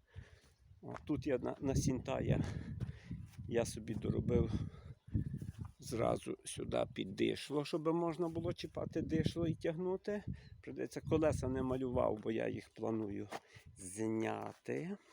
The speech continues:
і переробити на резинові, щоб її можна транс-, е, тягати Сінтаєм, м, на резини. Передачне число зробиться.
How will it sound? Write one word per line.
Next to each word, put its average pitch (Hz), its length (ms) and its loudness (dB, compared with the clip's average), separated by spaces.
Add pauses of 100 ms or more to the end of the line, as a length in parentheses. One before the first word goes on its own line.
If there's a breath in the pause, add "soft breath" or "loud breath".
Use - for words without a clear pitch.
(840 loud breath)
і 117 100 0
переробити 110 920 -2
на 107 180 -2
резинові, 143 520 0
щоб 107 180 -8
її 107 120 -2
можна 107 380 -4 (360 loud breath)
транс-, 104 320 -6
е, 104 80 -2 (300)
тягати 110 600 2 (120)
Сінтаєм, 107 720 -4 (520 loud breath)
м, 107 480 -4
на 104 340 -4
резини. 170 480 -2 (560)
Передачне 127 680 0
число 110 400 -6
зробиться. 151 600 -4